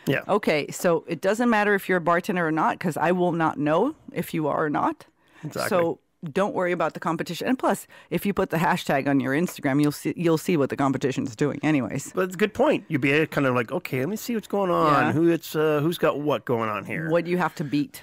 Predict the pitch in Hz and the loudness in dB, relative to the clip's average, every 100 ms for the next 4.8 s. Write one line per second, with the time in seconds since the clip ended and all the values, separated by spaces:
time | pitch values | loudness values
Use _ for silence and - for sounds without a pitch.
0 | - 143 131 123 120 113 101 196 185 147 | -12 -4 -4 0 0 0 -2 -2 0 0
1 | 214 113 107 190 - 104 - 123 - 120 | 0 0 0 -2 -2 -4 -4 -10 -6 -6
2 | 123 165 147 90 - _ 147 233 226 - | -2 -2 -4 -12 -16 _ 0 2 0 -4
3 | _ - 349 453 392 370 320 294 143 - | _ 0 4 6 6 4 4 6 6 4
4 | - 131 98 104 127 120 127 | 0 -2 -2 -6 -6 -4 -2